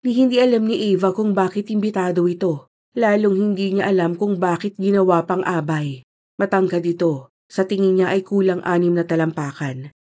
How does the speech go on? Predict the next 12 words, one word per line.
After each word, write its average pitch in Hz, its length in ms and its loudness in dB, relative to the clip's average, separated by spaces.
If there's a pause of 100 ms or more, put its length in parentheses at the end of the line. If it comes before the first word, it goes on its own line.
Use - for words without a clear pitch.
(140)
Guwapo. 165 640 0 (160)
Asian 202 480 0
buff. 127 400 -8 (160)
On 165 160 0
the 165 80 2
thin 147 320 -2
side. 143 560 -8 (320)
Maganda 190 320 2
magdala 170 400 0
ng 165 240 0
damit. 170 560 0 (160)
Maporma. 170 800 0